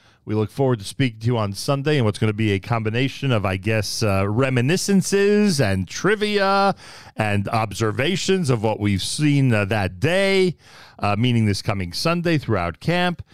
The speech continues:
And, um, and for those of you who, uh, who might be interested, uh, as I said, once the word starts getting around and the link starts to be distributed, um, hopefully you'll have an opportunity to join us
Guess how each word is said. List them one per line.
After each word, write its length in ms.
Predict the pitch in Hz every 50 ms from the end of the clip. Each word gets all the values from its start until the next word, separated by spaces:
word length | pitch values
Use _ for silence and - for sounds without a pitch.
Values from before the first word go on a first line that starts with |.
| - - - - - _ _
And, 640 | - 107 107 107 104 104 101 101 104 98 90 -
um, 380 | 117 110 104 101 98 98 98 101
and 160 | - 107 104 98
for 60 | 110
those 260 | 107 117 120 120 101
of 80 | 107 101
you 180 | 113 113 113
who, 300 | 101 110 113 110 107 101
uh, 320 | 101 98 98 98 95 95 90 - _ _ - _ _ _ -
who 240 | - 110 110 107 107 110
might 240 | 120 127 123 117
be 160 | - 117 120 135
interested, 640 | 127 - - 117 107 - - 131 120 113 107 104 104
uh, 240 | 107 101 104 104 104
as 160 | 107 107 98
I 120 | 110 104 101
said, 280 | - - 131 120 110
once 260 | 98 110 110 110 -
the 100 | - 110
word 240 | 101 95 107 104 95
starts 280 | - - 110 98 92 -
getting 280 | - 113 104 101 95
around 340 | 98 101 104 104 98 101 101
and 100 | 95 92
the 60 | 92
link 320 | 92 101 107 117 110 98 -
starts 460 | - - - 113 104 104 95 - -
to 120 | - 120
be 140 | 104 90 98
distributed, 720 | 92 87 87 - - - 131 131 117 117 113 107 107 101 - _ - - - - - _ -
um, 540 | - - 95 95 92 92 92 92 92 92 95
hopefully 380 | 87 113 113 - - 110 104
you'll 80 | 98 95
have 100 | 98 90
an 60 | 92
opportunity 540 | 92 87 - 90 - - 110 101 95 90 87
to 100 | 90 90
join 320 | 82 87 107 98 95 95
us 260 | 92 87 - - -